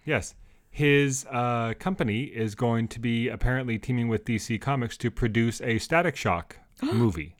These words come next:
Speaker 2: Yay.
Speaker 1: So I don't know if he will be appearing in it, but he will at least be serving as a producer on it.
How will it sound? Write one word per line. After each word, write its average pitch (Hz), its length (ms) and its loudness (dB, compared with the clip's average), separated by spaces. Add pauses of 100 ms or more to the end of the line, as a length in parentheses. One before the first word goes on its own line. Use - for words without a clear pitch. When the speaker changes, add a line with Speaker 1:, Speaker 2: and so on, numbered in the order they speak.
(180)
Speaker 2:
Yay. 415 580 6 (320)
Speaker 1:
So 110 380 2
I 104 320 -2
don't 110 240 -2
know 101 160 0
if 98 80 -2
he 117 140 0
will 101 120 0
be 98 220 -2
appearing 135 400 0
in 110 100 2
it, 175 180 -2
but 101 180 0
he 104 120 -2
will 101 220 2
at 98 80 -6
least 98 260 -2
be 92 320 -2
serving 95 460 0
as 90 180 -2
a 87 200 0
producer 95 640 0 (100)
on 90 220 -2
it. 143 160 -2